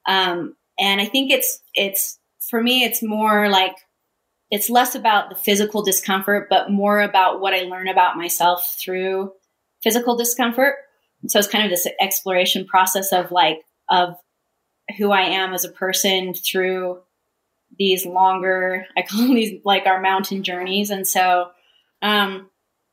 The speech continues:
and I do feel like that's maybe a little bit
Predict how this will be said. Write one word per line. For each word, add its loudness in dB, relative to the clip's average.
and 2
I 4
do 2
feel -2
like 0
that's 2
maybe 2
a 2
little 0
bit 0